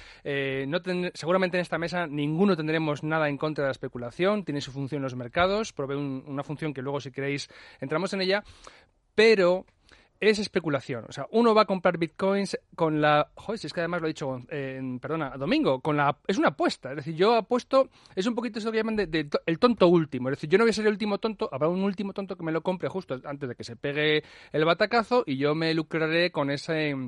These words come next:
ese spread, esa diferencia entre el precio que he comprado y el precio mayor al que intento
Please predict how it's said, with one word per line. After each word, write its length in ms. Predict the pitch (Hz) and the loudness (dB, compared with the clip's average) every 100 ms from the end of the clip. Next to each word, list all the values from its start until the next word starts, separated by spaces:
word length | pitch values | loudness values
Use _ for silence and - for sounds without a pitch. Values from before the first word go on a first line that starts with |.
| - _ _ _ - | -10 _ _ _ -12
ese 220 | 135 139 | -8 -6
spread, 340 | 143 - 185 190 | -6 0 4 4
esa 220 | 156 170 | 2 0
diferencia 440 | 160 - 175 170 | 0 0 0 0
entre 180 | 185 151 | -4 -4
el 40 | 135 | -6
precio 200 | 151 160 | -6 -6
que 40 | |
he 40 | |
comprado 440 | 160 160 165 170 190 | -6 -4 0 2 0
y 120 | 147 | -4
el 80 | 131 | -4
precio 260 | 147 - 160 | -6 -4 -2
mayor 340 | 156 147 160 | -2 0 0
al 120 | 156 | 0
que 120 | 135 | -2
intento 560 | 127 123 139 139 156 | -6 -4 -6 -4 -4